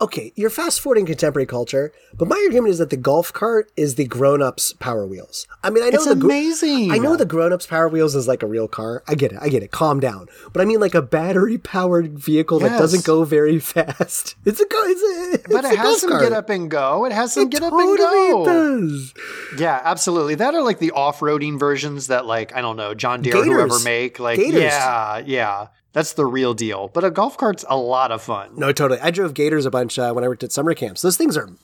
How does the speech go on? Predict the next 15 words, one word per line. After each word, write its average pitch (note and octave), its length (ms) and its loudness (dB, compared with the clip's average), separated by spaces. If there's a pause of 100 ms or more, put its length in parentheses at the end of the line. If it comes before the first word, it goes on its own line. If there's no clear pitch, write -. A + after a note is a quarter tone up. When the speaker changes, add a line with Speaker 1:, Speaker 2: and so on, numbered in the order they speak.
(140)
Speaker 2:
Oh, D3+ 160 0
Speaker 1:
those G#3 120 4
things G4 180 4
Speaker 2:
yeah. - 100 2
Speaker 1:
are G#2 140 -6
beasts. - 460 -2
Those G#3 200 2
things E4 160 0
are - 180 -8 (160)
awesome. F#3+ 520 -2
Speaker 2:
They C3+ 160 -6
get D3 140 -2
up C#3+ 140 0
and B2+ 100 -6
go. G#2 360 -2